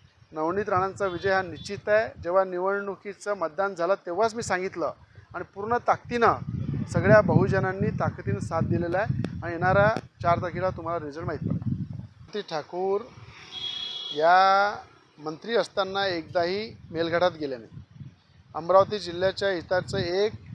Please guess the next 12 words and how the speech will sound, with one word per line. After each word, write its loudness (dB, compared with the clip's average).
योजना 2
त्यांनी -2
पाणीपुरवठी 0
मंजूर -4
केली -4
नाही. -6
आज 8
देखावा 6
म्हणून 2
ते -12
मेलघाटमध्ये 4
जातात. 6